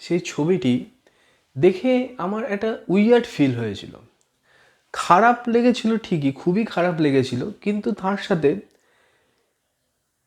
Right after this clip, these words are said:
আরও বেশি খারাপ লেগেছিল যেই মানুষগুলো এই কাজটি করছে তাদের জন্য। বাংলাদেশের একটি বিখ্যাত কলেজ, জানি না বিখ্যাত কি কুখ্যাত, তবে যারা এই ধরনের কাজ করেন তারা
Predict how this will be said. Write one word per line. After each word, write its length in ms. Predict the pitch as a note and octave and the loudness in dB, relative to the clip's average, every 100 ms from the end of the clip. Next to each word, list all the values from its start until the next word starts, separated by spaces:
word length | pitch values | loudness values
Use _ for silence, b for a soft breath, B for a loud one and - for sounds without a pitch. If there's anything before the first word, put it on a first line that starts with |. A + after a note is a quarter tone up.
| _ _ _ - | _ _ _ 2
আরও 260 | F3+ B3+ B3 - | 4 4 2 -6
বেশি 360 | C3 F#3+ - C#4+ | 2 2 4 0
খারাপ 360 | - F3 D#3+ | 2 0 2
লেগেছিল 500 | D3 C#3 C3 C#3 E3 - - | 0 2 0 0 -2 -4 -6
যেই 220 | C#3 F#3+ | 2 4
মানুষগুলো 560 | F3 B2+ D#3 G3 F#3+ G#3 | 4 2 2 4 4 4
এই 80 | G#3 | 4
কাজটি 400 | D#3+ D3 - E3+ | 2 0 -2 -2
করছে 380 | E3 E3 - G#3 | 0 0 0 0
তাদের 380 | C#3+ B2 A#2+ | 2 2 -2
জন্য। 280 | G#2+ F#2 - - _ _ _ _ _ _ b b b b b b b - | -4 -10 -12 -18 _ _ _ _ _ _ b b b b b b b 0
বাংলাদেশের 580 | C3+ C#3 D#3 F3+ F#3+ G3+ | 4 6 4 4 4 4
একটি 320 | G3+ - G#3 | 0 -2 -2
বিখ্যাত 500 | D#3 D3 - - F3+ | -2 -4 -4 0 2
কলেজ, 380 | F#3 C3+ C3 - - - | 4 4 4 0 -8 -6
জানি 260 | B2+ A#2 C#3+ | 2 4 4
না 140 | F#3 | 0
বিখ্যাত 480 | G#3 C#3+ C3 - D3 | -2 -4 -4 -2 0
কি 220 | D3+ D#3 | 0 0
কুখ্যাত, 520 | D3+ C#3 C3 - C#3+ G#2+ G#2+ b b b b | -2 -2 -2 0 0 -2 -10 b b b b
তবে 180 | D#3+ D#3+ | 0 4
যারা 260 | C3+ C3 | 4 6
এই 80 | E3+ | 6
ধরনের 360 | D#3+ E3+ F3 F3+ | 4 2 2 2
কাজ 280 | D#3 D#3 - | 0 -2 -2
করেন 300 | E3+ F3 E3+ | -4 -2 -2
তারা 480 | D3+ D3+ D#3 D#3 | 0 2 0 -4